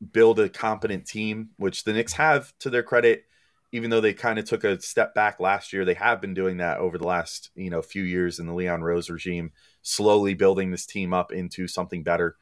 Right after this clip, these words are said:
I think Brunson is just another move towards that. Hopefully he can retain some of the, the flash that he showed in the playoffs and build off of that. That would be awesome.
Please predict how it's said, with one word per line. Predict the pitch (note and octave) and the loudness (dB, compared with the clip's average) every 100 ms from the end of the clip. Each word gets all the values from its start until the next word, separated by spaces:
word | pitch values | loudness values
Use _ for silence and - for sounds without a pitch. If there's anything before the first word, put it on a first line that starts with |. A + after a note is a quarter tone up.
| _ _ _ _ | _ _ _ _
I | F#2 | -4
think | F#2 G2 | -2 0
Brunson | G2 G2+ - | 0 0 -2
is | F#2 | -6
just | - F2+ F#2+ | -6 -8 -4
another | F2+ F2+ | -4 -2
move | E2+ D#2+ | -6 -6
towards | - A#2+ A2 - | 2 4 4 4
that. | G#2+ G#2 - _ _ _ _ _ _ - | 4 4 -2 _ _ _ _ _ _ -4
Hopefully | A#2+ - A#2 G#2+ G2+ - | -4 -2 0 0 -2 -6
he | G#2 | -10
can | F#2+ G2 F2+ - | -6 -4 -4 -4
retain | G2+ F#2+ - G#2+ G#2 G2 | -4 -4 -4 -4 -4 -6
some | - G#2 | -2 -2
of | G2 - | -2 2
the, | F#2 F2 E2 - _ _ _ - | 2 4 0 -6 _ _ _ -2
the | F#2+ | -2
flash | - G2 G2+ G#2 - | 0 0 2 0 -4
that | - G2 | -2 -2
he | |
showed | F#2 G#2+ G2+ | 0 2 2
in | F#2+ | 0
the | F2+ | -4
playoffs | - G2 G2+ A2 A2 - - | 2 4 4 2 -2 -8 -10
and | F#2+ F2 | -8 -2
build | F#2+ F#2+ | 4 4
off | F#2 F#2+ D#2+ | 4 2 -2
of | D2 | -2
that. | E2 G#2 - _ _ _ - | 0 0 -2 _ _ _ -4
That | F2+ | 0
would | F2+ | 0
be | F2 | 0
awesome. | F2+ F2+ G#2 A#2+ B2 C3 | 2 2 2 -2 -4 -6